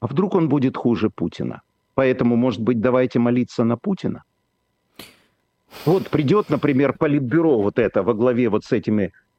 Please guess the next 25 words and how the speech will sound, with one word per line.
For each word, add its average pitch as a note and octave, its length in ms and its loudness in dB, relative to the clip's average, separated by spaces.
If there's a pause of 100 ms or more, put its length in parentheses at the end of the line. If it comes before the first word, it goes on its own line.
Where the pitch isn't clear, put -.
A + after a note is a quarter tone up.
(140)
э, F#2+ 640 0
главами A2 540 2
Ф - 160 -6
С G2+ 260 0
Б E3+ 540 2 (260)
и G#2 100 -2
там F#2+ 240 -2
вот C#3 160 0
эти A#2+ 200 -2
вот F2+ 240 -2
Патрушевы C#3 720 0
и B2 40 0
так B2+ 220 -2
далее. D#2 280 -2 (380)
Высохшие B2+ 640 0
таранки, A2 520 -2
я - 200 -6
их - 120 -10
называю. F2 480 -6 (1200)
Вот F3+ 240 2
они A3 220 0
как F#3 320 0
будут A2 280 0
вести G#2+ 300 -4
Россию? F2 540 -2